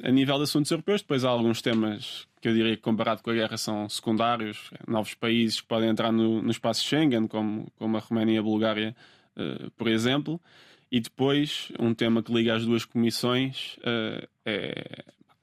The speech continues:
toda esta nova agenda ambiental, transição energética, economia verde, et cetera. E boa parte a nível europeu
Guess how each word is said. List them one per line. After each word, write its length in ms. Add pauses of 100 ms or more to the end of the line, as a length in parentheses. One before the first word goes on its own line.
(240)
toda 200
esta 200
nova 280
agenda 680
ambiental, 640
transição 520
energética, 640
economia 480
verde, 300
et 120
cetera. 400 (600)
E 180
boa 300
parte 580
a 80
nível 400
europeu 580